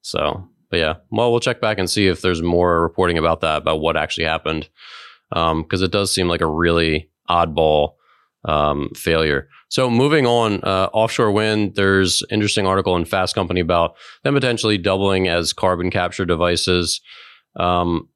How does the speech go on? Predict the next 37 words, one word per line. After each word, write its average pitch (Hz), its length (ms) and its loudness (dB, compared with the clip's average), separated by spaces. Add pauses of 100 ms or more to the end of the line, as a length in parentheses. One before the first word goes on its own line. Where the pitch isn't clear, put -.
(120)
Rosemary, 110 760 2
you're 101 160 2
our, 95 300 0
our 87 200 0 (120)
carbon 90 560 0 (120)
capturing 87 760 0 (180)
expert. 95 580 0 (440)
Um, 92 680 0 (680)
is 110 200 2
this 135 160 2
something 139 240 2
you 120 100 2
see 117 560 4 (280)
as, 95 580 2 (320)
you 147 100 -6
know, 131 180 0
every, 151 240 0
there's 131 160 0
a 127 60 0
big 135 180 0
trend 117 240 0
of 95 60 0
like, 92 160 0
"Hey, 165 140 0
let's 123 180 0
combine 104 540 0 (520)
everything 117 400 0
that 117 80 2
we 117 120 0
can 107 380 -2
and 82 180 2
make 92 220 0
this, - 340 0 (220)
everything's 107 380 0
an 104 60 4
ecosystem," 82 540 -2
right? 90 240 2